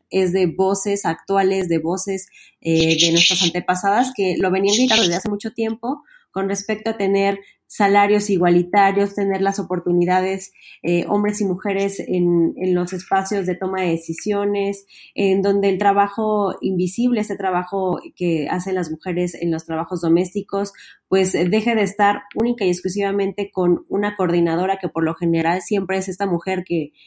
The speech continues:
que le tiene que decir a, a, a los hijos, a, al esposo qué hacer en casa". Me parece que esas demandas, eh, siguen tan actuales como hace cuarenta años.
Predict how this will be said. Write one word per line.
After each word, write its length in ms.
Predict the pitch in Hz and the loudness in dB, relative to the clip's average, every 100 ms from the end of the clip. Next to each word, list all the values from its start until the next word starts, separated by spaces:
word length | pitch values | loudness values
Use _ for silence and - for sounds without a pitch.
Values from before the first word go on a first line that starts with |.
| _ - | _ -2
que 100 | 175 | 2
le 80 | |
tiene 260 | 175 202 202 | 4 2 2
que 140 | 202 | 2
decir 340 | 190 190 202 185 | 0 0 0 2
a, 160 | 180 | 2
a, 380 | 160 170 160 147 | 2 0 0 0
a 40 | 151 | 0
los 240 | 165 - | -2 -2
hijos, 420 | 220 208 202 190 185 | -4 -4 -4 -4 -2
a, 200 | 170 151 | -2 0
al 180 | 165 | 0
esposo 520 | 170 175 - 185 202 196 | 0 -2 -6 -6 -6 -4
qué 100 | 220 | -2
hacer 280 | 208 214 196 | -2 0 0
en 120 | 180 | 2
casa". 420 | 185 190 208 269 - - - | 2 0 -2 -6 -8 -20 -6
Me 80 | 202 | -2
parece 300 | 220 254 294 | 2 2 4
que 80 | 294 | 4
esas 160 | 285 | 4
demandas, 580 | 254 214 226 254 302 349 - | 4 4 4 4 4 2 -4
eh, 480 | - 196 180 180 170 | -2 2 4 2 0
siguen 360 | - - 233 247 | -4 -2 2 2
tan 180 | 233 190 | 2 0
actuales 560 | 175 214 214 226 285 - | -2 -2 -2 0 -4 -4
como 200 | 190 185 | -4 -4
hace 240 | 190 202 | -4 -6
cuarenta 420 | 196 175 175 175 | -4 -2 -2 -4
años. 480 | 165 151 160 - - | -6 -8 -8 -10 -10